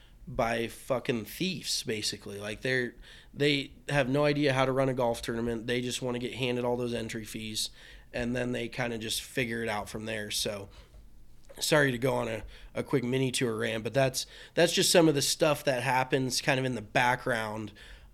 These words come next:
of, of professional golf that nobody ever hears about, but absolutely fucking insane. Like, all, all of this happened in the last two weeks,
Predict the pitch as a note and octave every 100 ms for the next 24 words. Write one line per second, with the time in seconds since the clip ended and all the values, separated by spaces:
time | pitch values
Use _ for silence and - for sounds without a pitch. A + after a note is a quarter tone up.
0 | - A2+ G2+ G2+ G2+ - - C3+ B2+ -
1 | C3+ D3 B2 - A#2+ A#2+ A2+ A2 C3 A2+
2 | C3 C3 B2+ A#2+ A#2 A2 D#3 D3+ B2 A#2
3 | G#2+ G#2+ - - - D3+ C#3+ - E3 E3
4 | - E3 D#3+ D#3+ E3 E3 E3 D#3+ D#3 G#3
5 | G3+ A2+ - - - - D3 D3 D#3 D#3+
6 | D#3 E3 F3 D#3 D#3+ - D3+ D3 D#3+ C#3
7 | B2+ B2+ B2 - - C3 B2+ A2 - -
8 | -